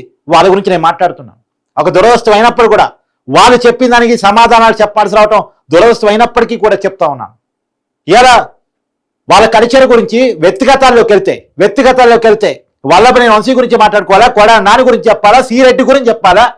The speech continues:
ప్రకాష్ రాజు గురించి చెప్పాలా, జగన్మోహన్ రెడ్డి గురించి చెప్పాలా? ఏ పవన్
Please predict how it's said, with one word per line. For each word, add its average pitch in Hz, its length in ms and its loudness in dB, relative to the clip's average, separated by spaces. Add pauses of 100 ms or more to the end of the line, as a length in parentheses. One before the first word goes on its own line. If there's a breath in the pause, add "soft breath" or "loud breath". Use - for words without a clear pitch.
(720)
ప్రకాష్ 208 420 0
రాజు 233 200 2
గురించి 226 220 0
చెప్పాలా, 160 300 -4 (580)
జగన్మోహన్ 247 520 2
రెడ్డి 247 160 2
గురించి 220 200 2
చెప్పాలా? 165 320 -2 (840)
ఏ 185 80 2 (140)
పవన్ 220 200 2